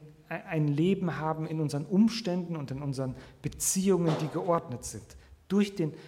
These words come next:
durch die Botschaft, die du uns auch weitergibst. Danke, dass du den Paulus damals ins Gefängnis geschickt hast, damit er die Zeit und die Ruhe hatte,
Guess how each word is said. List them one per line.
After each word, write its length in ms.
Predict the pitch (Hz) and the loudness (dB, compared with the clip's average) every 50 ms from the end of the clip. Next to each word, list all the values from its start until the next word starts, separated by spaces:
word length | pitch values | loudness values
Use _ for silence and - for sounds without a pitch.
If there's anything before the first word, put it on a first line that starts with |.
| - - | -12 -4
durch 200 | - 196 196 175 | 0 0 0 0
die 100 | - 165 | 0 -4
Botschaft, 560 | 139 131 160 190 233 233 240 - 151 131 - 143 | -4 -2 0 0 0 0 0 -4 -6 -6 -4 -4
die 80 | 143 | -4
du 120 | 127 143 143 | -4 -4 -4
uns 220 | 156 151 139 - | -6 -6 -6 -6
auch 120 | 143 123 | -6 -4
weitergibst. 560 | 123 123 117 - 117 107 120 120 - - - _ _ _ - _ _ _ _ _ - | -4 -6 -4 -6 -8 -10 -12 -16 -18 -20 -20 _ _ _ -20 _ _ _ _ _ -4
Danke, 500 | - 151 185 214 226 - - 185 185 185 - - - - - - - | -2 0 0 0 0 0 -2 -4 -4 -6 -10 -16 -20 -20 -20 -14 -6
dass 180 | - 147 139 - | -6 -6 -6 -4
du 80 | - 147 | -6 -4
den 180 | 147 143 139 | -4 -4 -4
Paulus 420 | - - 147 160 160 156 147 151 - | -4 -2 2 2 2 2 0 -2 -4
damals 300 | 135 135 139 139 131 - | -6 -6 -6 -6 -6 -6
ins 160 | 139 120 - | -8 -8 -8
Gefängnis 540 | - 131 - - 156 160 156 135 117 - - | -10 -10 -6 -4 -2 -2 -2 -2 -4 -6 -8
geschickt 400 | 123 113 - - 123 - - - | -8 -8 -8 -8 -10 -10 -10 -12
hast, 200 | 120 - - - | -12 -10 -8 -8
damit 300 | 117 117 117 117 117 123 | -6 -6 -6 -8 -10 -10
er 120 | 135 135 | -8 -8
die 120 | 123 127 | -8 -10
Zeit 420 | - - - - 127 123 117 - - | -10 -10 -10 -8 -6 -6 -6 -6 -6
und 140 | 110 104 - | -8 -6 -6
die 60 | 110 | -6
Ruhe 340 | 113 117 143 139 127 110 104 | -6 -4 -2 -2 -2 -2 -4
hatte, 260 | 113 110 - 135 | -6 -6 -8 -8